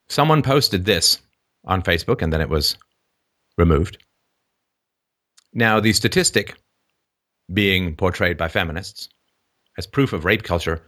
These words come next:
one in four women will be raped by the time they finish college.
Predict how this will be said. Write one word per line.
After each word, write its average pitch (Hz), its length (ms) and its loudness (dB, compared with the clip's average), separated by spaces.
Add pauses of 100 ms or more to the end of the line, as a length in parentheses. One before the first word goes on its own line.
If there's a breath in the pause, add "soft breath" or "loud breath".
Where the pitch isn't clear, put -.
(360 soft breath)
one 147 260 0
in 151 100 2
four 147 300 0
women 135 320 4
will 123 100 4
be 123 160 2
raped 120 560 -2
by 123 160 -2
the 117 80 -2
time 139 300 0
they 139 120 2
finish 156 380 0
college. 143 680 0